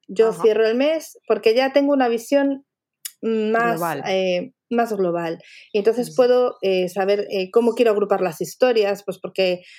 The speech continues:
Speaker 1: a lo mejor hay varias historias que son de, pues, salir de cañas con los amigos, pues aunque sean en distintas semanas pueden ir juntas, ¿no?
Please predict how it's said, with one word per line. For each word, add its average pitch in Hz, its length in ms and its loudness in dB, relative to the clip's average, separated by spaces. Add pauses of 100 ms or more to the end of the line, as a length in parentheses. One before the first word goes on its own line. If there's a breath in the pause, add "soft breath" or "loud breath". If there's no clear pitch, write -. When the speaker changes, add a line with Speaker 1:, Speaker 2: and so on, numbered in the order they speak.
(140 loud breath)
Speaker 1:
a - 100 0
lo 190 80 2
mejor 208 440 2 (320 soft breath)
hay 208 140 4
varias 208 280 2
historias 226 440 0
que 240 120 2
son 247 220 2
de, 202 200 2
pues, 196 160 -6
salir 214 240 0
de 277 100 2
cañas 262 260 2
con 226 100 2
los 202 120 -4
amigos, 175 420 -4
pues - 140 -8
aunque 180 160 -4
sean 226 180 -2
en 247 120 0
distintas 247 360 -2
semanas 254 400 -2
pueden 202 220 0
ir 180 100 -6
juntas, - 600 -12
¿no? 269 220 -6